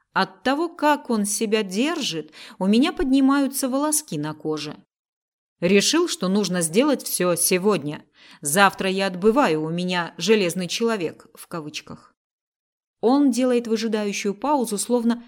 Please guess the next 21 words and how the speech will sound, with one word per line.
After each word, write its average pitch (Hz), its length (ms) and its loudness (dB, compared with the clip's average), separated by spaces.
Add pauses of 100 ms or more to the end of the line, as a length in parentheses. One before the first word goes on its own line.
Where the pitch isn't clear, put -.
(120)
я 165 240 -2
должна 240 360 0
как-то 240 340 -6
отреагировать. 233 880 -6 (540)
Я 175 240 -2
напрягаю 214 500 -2
мозги. 190 520 -8 (1200)
«Железный 160 760 -2
человек» 240 720 -4
в - 100 -20
кавычках. - 720 -16 (480)
Персонаж 214 840 -2
из 214 180 -6
фильмов 220 460 -2
по 240 100 0
комиксам. 240 840 -8 (500)
Я 185 180 -2
посмотрела 311 600 -4
несколько 165 500 -6
с 139 80 -14
Джеймсом. 151 580 -8